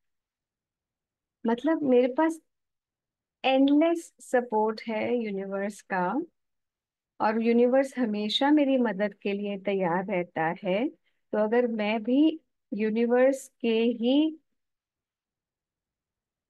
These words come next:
through, यूनिवर्स के ही जैसी एक निर्माता हूँ,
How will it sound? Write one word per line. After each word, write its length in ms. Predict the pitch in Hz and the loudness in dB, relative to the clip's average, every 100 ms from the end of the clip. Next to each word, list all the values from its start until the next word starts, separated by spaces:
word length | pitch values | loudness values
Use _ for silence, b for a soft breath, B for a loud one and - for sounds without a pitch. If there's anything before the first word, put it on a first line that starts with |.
| _ _ _ 233 | _ _ _ 0
through, 420 | 285 254 180 190 | 4 4 0 -4
यूनिवर्स 640 | 214 220 226 233 247 247 | -4 -2 0 4 4 2
के 220 | - 247 240 | -2 2 2
ही 300 | 233 269 269 | 2 0 2
जैसी 500 | 233 220 226 262 254 | 2 0 -2 2 2
एक 160 | 240 240 | 2 -2
निर्माता 540 | 214 202 190 185 190 | -4 -4 -4 -4 -4
हूँ, 520 | 208 220 294 220 240 | -4 -2 -2 -2 -10